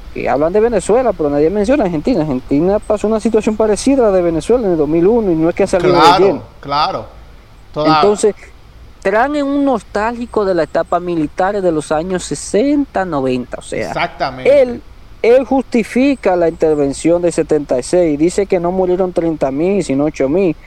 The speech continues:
Speaker 1: Critica a las abuelas de la Plaza de Mayo. O sea, como no fue a él que lo vendieron como mucha-, como un animal, es muy fácil. Entonces, llama mucho la atención que una persona que defiende la vida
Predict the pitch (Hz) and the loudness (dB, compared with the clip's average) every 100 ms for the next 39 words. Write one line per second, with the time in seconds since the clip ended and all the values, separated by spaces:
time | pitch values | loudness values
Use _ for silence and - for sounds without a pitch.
0 | - - - 165 151 - 226 240 226 208 | -20 -14 -2 0 0 0 0 0 -2 0
1 | 160 135 139 165 190 151 123 123 131 - | -2 -2 -2 0 2 0 -2 -2 -2 -2
2 | 175 165 127 147 160 - - - - - | -2 -2 -2 -4 -4 -8 -18 -20 -20 -12
3 | 135 123 - - - - - - - - | -6 -4 -6 -14 -20 -20 -20 -20 -20 -20
4 | - - - - - - 143 147 175 190 | -20 -20 -20 -20 -10 -4 -2 0 -2 0
5 | 240 226 233 202 175 170 170 170 185 190 | 2 4 2 2 2 2 0 0 2 4
6 | 175 185 302 - 160 160 190 202 180 165 | 2 0 -4 -2 0 0 0 0 0 -2
7 | 156 156 170 214 208 180 175 - - - | 0 0 0 0 0 0 -4 -10 -20 -20
8 | - - - - - - - - 170 165 | -20 -20 -20 -20 -20 -20 -20 -6 -4 0
9 | 175 165 202 240 - 127 127 147 160 - | 0 0 -2 -2 -2 -6 -2 -2 -2 -6
10 | - - - 165 185 233 240 254 254 247 | -16 -20 -2 2 2 0 0 -2 0 2
11 | 240 240 233 226 214 185 170 170 170 196 | 2 0 0 0 0 2 0 0 0 0
12 | 180 - 175 170 160 156 170 - - - | 0 0 2 4 2 0 -4 -6 -20 -20
13 | - - - - - - - 170 160 156 | -20 -20 -20 -20 -20 -14 -2 0 2 0
14 | 151 165 185 220 240 240 220 175 180 | 2 2 2 2 4 2 2 2 0